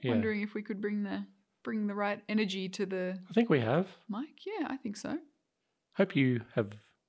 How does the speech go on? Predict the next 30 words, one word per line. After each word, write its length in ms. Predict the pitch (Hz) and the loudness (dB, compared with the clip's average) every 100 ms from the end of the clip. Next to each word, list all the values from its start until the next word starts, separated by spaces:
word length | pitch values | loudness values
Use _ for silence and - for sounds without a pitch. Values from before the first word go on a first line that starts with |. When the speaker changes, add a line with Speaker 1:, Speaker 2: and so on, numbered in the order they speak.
| _ | _
Speaker 1:
enjoyed 380 | 123 95 101 117 | 0 2 2 2
it, 220 | 151 - | 0 -2
dear 180 | 113 101 | 0 0
listener. 440 | 107 - 143 175 - _ _ _ _ | -2 0 0 0 -4 _ _ _ _
Thank 200 | 160 156 | 6 6
you 80 | 143 | 6
once 280 | 123 135 - | 6 6 2
again 240 | 110 107 | 0 0
for 160 | 117 - | 2 2
all 140 | 110 | 2
those 380 | 104 101 104 - | 4 2 0 -2
that 160 | 113 - | -4 -2
have 380 | 113 101 98 - _ _ _ _ | -4 -6 -8 -18 _ _ _ _
left 520 | 147 139 - - - - _ | -4 -4 -8 -18 -20 -20 _
comments 480 | - 117 113 131 - | -4 0 0 -2 -4
and 140 | 131 107 | -4 -2
reviews 720 | 101 104 113 151 196 196 180 | -2 -2 -2 -2 -2 -4 -6
Speaker 2:
Mm-hmm, 100 | 214 | -2
Speaker 1:
on 100 | 113 | 0
Speaker 2:
absolutely. 380 | 101 67 107 104 | 0 -2 -4 -4
Speaker 1:
Apple 140 | 95 101 110 | -4 -4 -6
Podcasts, 460 | - 104 101 - | -4 -4 -4 -6
Spotify, 640 | - 104 98 - 101 101 101 - - - - - _ _ _ - | -2 -2 -2 -2 -2 -2 -6 -14 -20 -20 -20 -20 _ _ _ 4
or 120 | 120 | 6
wherever 300 | 131 160 - | 8 6 4
you 140 | 87 | -2
get 200 | 90 90 - _ _ _ _ _ | -2 -2 -6 _ _ _ _ _
this 180 | 110 104 | -6 -6
podcast 600 | - 104 - 104 87 - | -4 -6 -4 -6 -8 -10
from. 340 | - 104 151 | -4 -2 -2